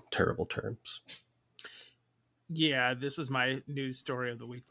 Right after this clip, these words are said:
Speaker 2: No, good to hear that it was not based on misadventure and it was just old age, but the guy had five thousand <laughs> lives. I mean, he was the Shah of Iran's bodyguard, um, Olympic. I think he was on the Olympic team. I mean, he was a
Speaker 1: Mm-hmm.
Speaker 2: hell of an athlete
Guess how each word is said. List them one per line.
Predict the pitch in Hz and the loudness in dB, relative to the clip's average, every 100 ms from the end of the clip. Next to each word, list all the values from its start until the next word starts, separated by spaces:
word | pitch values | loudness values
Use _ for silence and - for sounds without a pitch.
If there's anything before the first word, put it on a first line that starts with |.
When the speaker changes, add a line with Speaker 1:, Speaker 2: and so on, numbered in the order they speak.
| - | 2
Speaker 2:
No, | 147 | 6
good | 135 185 | 8 8
to | 160 | 10
hear | 170 165 | 10 10
that | 151 139 | 8 6
it | 135 | 4
was | 131 123 - | 0 0 0
not | 147 131 127 - 151 | 2 6 6 2 0
based | 147 131 - 143 | 2 2 2 4
on | 127 123 | 4 4
misadventure | 131 127 120 120 127 127 123 120 | 0 -2 -2 0 0 0 -2 -2
and | 120 | -2
it | |
was | 120 120 | -6 -6
just | 123 - | -6 -6
old | 131 127 | -6 -4
age, | 135 131 123 - | 0 0 -2 -4
but | 131 123 - | -2 -2 -4
the | 135 | -2
guy | 127 139 135 | 6 6 6
had | 127 120 117 120 - _ _ _ _ _ - | 4 2 2 -4 -14 _ _ _ _ _ 4
five | 151 135 | 6 6
thousand | - 131 131 120 | 6 6 4 0
<laughs> | 117 | 0
lives. | - - - - | 4 8 8 8
I | |
mean, | 175 151 | 8 6
he | 156 | 4
was | 143 135 | 2 2
the | 139 | 0
Shah | - 143 135 143 | 4 6 8 6
of | |
Iran's | 131 127 131 123 | 4 4 2 -2
bodyguard, | - 113 117 127 131 127 131 131 127 _ - - - | -2 2 2 4 4 4 4 2 -4 _ -20 -6 2
um, | 135 127 123 123 - | 6 6 4 -2 -8
Olympic. | 117 127 135 139 131 131 - - _ _ _ _ _ _ - | -6 -2 0 2 0 0 -12 -16 _ _ _ _ _ _ 0
I | |
think | 190 | 4
he | |
was | 180 | 6
on | 160 | 6
the | 127 | 6
Olympic | 131 156 151 - | 2 4 2 2
team. | 143 135 135 123 | 0 0 0 0
I | |
mean, | 123 123 | 0 6
he | 117 | 8
was | 110 101 | 8 6
a | |
Speaker 1:
Mm-hmm. | 104 | 6
Speaker 2:
hell | 190 | 4
of | 180 | 4
an | 127 | 4
athlete | 135 165 - 120 120 | 6 6 6 -4 -4